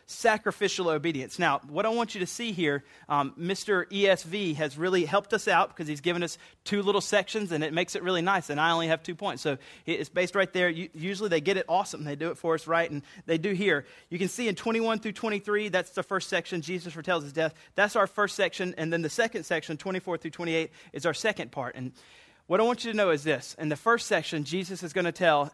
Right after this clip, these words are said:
his disciples, "I gotta go die." That's what those first three verses are about. And then the next four verses are, "Since I gotta die, you gotta die."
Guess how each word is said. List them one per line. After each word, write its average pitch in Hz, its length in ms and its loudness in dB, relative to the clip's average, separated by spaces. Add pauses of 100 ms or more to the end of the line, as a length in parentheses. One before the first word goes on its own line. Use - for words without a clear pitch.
(140)
his 165 180 -4
disciples, 156 600 0 (200)
"I 139 140 2
gotta 156 240 2
go 147 160 0
die." 123 300 0 (440)
That's 156 200 -4
what 185 140 -4 (200)
those 151 160 -2
first 160 240 -6
three 151 120 -6
verses 131 360 -8 (280)
are 143 120 0
about. 135 300 0
And 143 140 -4
then 151 80 -2
the 151 80 0
next 165 240 -2
four 196 200 -2
verses 143 360 -4
are, 147 180 -2 (880)
"Since 180 260 -4
I 170 140 2
gotta 156 220 2
die, 139 240 0
you 135 160 -4
gotta 127 240 -8
die." 113 260 -16